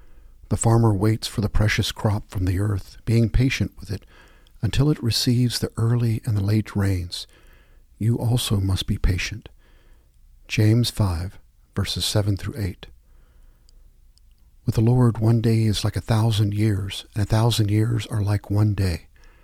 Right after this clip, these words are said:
Second Peter three, verse eight. Today we consider patience as a fruit of the Spirit. As technology presents us with newer and even speedier labor-saving gadgets, we become less and less practiced at patience.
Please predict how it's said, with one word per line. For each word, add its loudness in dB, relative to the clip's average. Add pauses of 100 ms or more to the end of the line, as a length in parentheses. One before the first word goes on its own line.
(280)
Second 0
Peter 4
three, -2 (360)
verse -4
eight. -8 (1400)
Today 0
we 2
consider 0
patience 0 (280)
as -4
a -4
fruit -2
of -4
the -2
Spirit. -4 (1300)
As -2
technology 2
presents 2
us 0
with -4
newer 4
and -2
even 0
speedier 2
labor-saving 0 (120)
gadgets, -4 (420)
we 2
become 4
less 4
and 2
less 0
practiced 0
at -8
patience. -4